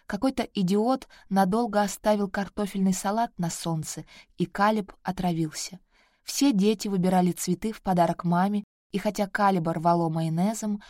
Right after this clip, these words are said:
он настоял на том, чтобы тоже выбрать цветок. Он с гордостью вручил матери цветы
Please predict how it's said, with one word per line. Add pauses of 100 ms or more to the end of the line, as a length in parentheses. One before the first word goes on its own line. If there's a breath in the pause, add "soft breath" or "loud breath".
(220 loud breath)
он
настоял
на
том,
чтобы
тоже
выбрать
цветок. (500)
Он
с
гордостью
вручил
матери
цветы